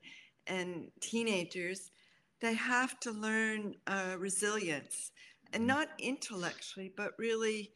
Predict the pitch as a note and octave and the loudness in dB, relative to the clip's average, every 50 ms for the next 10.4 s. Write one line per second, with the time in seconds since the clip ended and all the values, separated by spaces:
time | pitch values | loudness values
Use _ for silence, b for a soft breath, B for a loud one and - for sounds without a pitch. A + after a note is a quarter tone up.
0 | b b b b b - G#3 G3 - - - - A#3 A3+ A3 A3 G#3 G3+ G3 - | b b b b b -4 -4 -4 -2 -2 -2 0 0 0 0 0 0 0 -2 -2
1 | - - - E3+ D#3+ D#3+ D#3 D3+ D3 D3+ - - D#3+ F3 - _ - - F3+ F3 | -4 -2 -2 -2 -2 -2 -2 -4 -4 -4 -4 -4 -4 -6 -10 _ -8 -6 -4 -4
2 | E3 - - - F3 F3+ E3+ E3+ D#3+ - - - E3+ F3 E3+ E3+ E3+ D#3 - - | -6 -8 -8 -4 -4 -2 -2 -4 -6 -6 -6 -4 -4 -2 -2 -2 -4 -4 -2 0
3 | E3+ E3 D#3+ E3 - - - - F#3 F3 E3 D#3 D3 D3 D3+ D#3 - - - - | 0 2 2 2 0 0 0 0 0 2 2 2 0 0 -2 -4 -4 -6 -6 -4
4 | - - F#3 F3+ - - - F#3 F3 - - - E3 D#3+ D3+ D#3 D#3+ D3+ - D#3+ | 0 4 6 6 6 4 0 -6 -4 -4 -2 0 0 2 0 0 -2 -2 -2 -2
5 | D#3+ D#3 - - G3 G#3 G3+ - - - - D3+ D3+ D3 D#3 - - D#3 - - | -2 -2 -2 0 0 0 0 -2 -4 -4 -4 -2 -2 -2 -4 -4 -6 -6 -6 -6
6 | B B B B B B B B B B B B B - A#3+ A3+ - - C#4 B3+ | B B B B B B B B B B B B B -4 -4 -2 0 0 0 0
7 | B3 - B3+ C#4 D#4 D#4 - - - A3 A#3+ C4+ D4 D#4 - - - _ _ _ | 0 2 4 4 6 4 4 0 -4 -2 0 2 2 2 2 -2 -6 _ _ _
8 | _ _ _ _ _ _ _ _ _ _ _ _ _ _ _ _ _ - - - | _ _ _ _ _ _ _ _ _ _ _ _ _ _ _ _ _ -20 -20 -20
9 | _ _ _ - - A3+ A#3 A#3+ B3 B3+ C4 A#3+ B3 B3 - _ _ _ - G#3 | _ _ _ -8 -6 -2 2 4 6 4 4 2 -2 -8 -10 _ _ _ -2 0
10 | G#3+ G3+ G3+ F#3+ F#3+ F#3+ F#3+ | 0 0 0 -2 -2 -4 -6